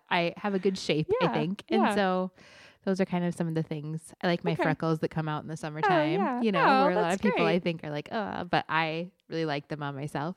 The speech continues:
Speaker 1: And so,
Speaker 2: I love it.
Speaker 1: yeah. How about you?
Speaker 2: Um, I do love my smile.
Speaker 1: Mm-hmm.
Speaker 2: And I, yeah, I kind of smile by default, which I don't
Speaker 1: You do. You have a
Speaker 2: I
Speaker 1: great
Speaker 2: <laughs>
Speaker 1: smile.
Speaker 2: I don't always realize. And I think sometimes,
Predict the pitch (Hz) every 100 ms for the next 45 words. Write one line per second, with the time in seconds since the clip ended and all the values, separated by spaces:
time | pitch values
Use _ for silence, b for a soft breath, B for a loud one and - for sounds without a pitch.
0 | - 160 156 147 160 - - 320 381 466
1 | 233 202 403 226 - - 233 240 240 156
2 | - B B B B - 302 311 311 311
3 | 330 B B B B - 247 254 294 339
4 | 233 262 277 - 185 180 240 294 214 185
5 | 190 208 - 220 202 202 196 202 202 196
6 | 196 196 - _ 254 214 226 285 403 -
7 | - - 220 196 208 220 202 185 185 202
8 | - 180 240 - - - - - 233 -
9 | 214 220 233 226 - - - 196 180 151
10 | 156 170 156 233 285 285 151 - - 247
11 | 254 - 220 220 208 214 226 240 240 -
12 | 208 202 B B B B B B B _
13 | _ _ - 247 247 330 392 - 311 311
14 | 285 277 262 247 -